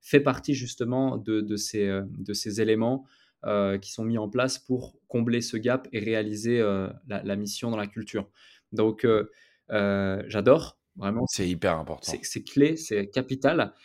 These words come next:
Speaker 1: Et, euh, tu fais partie de ces gens qui, qui mettent en avant, euh, les events. Donc, euh, avant de te poser la question de, euh, euh, à quel point c'est important,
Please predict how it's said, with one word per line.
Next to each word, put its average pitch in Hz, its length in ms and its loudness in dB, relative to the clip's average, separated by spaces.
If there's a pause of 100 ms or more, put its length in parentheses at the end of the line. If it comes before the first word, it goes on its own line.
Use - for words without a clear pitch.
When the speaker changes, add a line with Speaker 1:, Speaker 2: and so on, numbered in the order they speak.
(240)
Speaker 1:
Et, 113 200 4
euh, 104 360 4
tu - 100 -12
fais 135 100 4
partie 123 260 0
de 131 60 -10
ces 135 140 6
gens 135 200 2
qui, 110 260 -6
qui 104 220 -6
mettent 107 200 -4
en 117 80 0
avant, 113 380 0
euh, 101 280 2
les 110 200 0
events. 131 380 2 (380)
Donc, 107 320 -2
euh, 104 600 6 (380)
avant 131 260 6
de 160 60 4
te 156 100 2
poser 131 260 10
la 123 100 6
question 135 480 4
de, 131 100 4
euh, 113 420 4 (440)
euh, 107 180 -2 (100)
à - 140 2
quel 135 320 6
point 165 320 4
c'est - 220 -4
important, 123 720 0